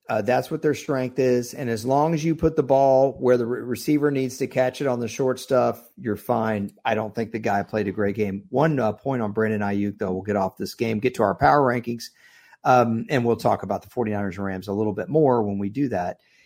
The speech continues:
is the little scuffle between he and Jalen Ramsey late. After they had that little scuffle, the forty-niners are up. They're driving the ball, and the Rams need to stop them to get the ball back.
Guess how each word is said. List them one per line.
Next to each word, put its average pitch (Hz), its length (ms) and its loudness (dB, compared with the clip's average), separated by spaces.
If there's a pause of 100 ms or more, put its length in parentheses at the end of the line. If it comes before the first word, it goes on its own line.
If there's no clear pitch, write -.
(260)
is 127 560 4
the 139 160 0
little 226 200 2
scuffle - 460 0
between 123 360 -6
he 151 120 0
and 131 120 0
Jalen 135 300 2
Ramsey 123 380 -2
late. 113 380 0 (1000)
After 208 340 4
they 180 160 6
had 160 180 6
that 156 140 2
little 139 180 2
scuffle, 117 640 -4 (1000)
the 147 80 2
forty-niners 180 760 4
are 135 160 0
up. - 320 -4 (640)
They're 165 160 8
driving 175 440 6
the 147 80 0
ball, 131 400 4
and 139 100 -6
the 117 80 -2
Rams 170 580 0
need 147 380 0
to 135 80 -4
stop 120 480 0
them 120 160 -2
to 110 80 -4
get 110 160 -2
the 107 80 -8
ball 95 300 -4
back. 85 380 -8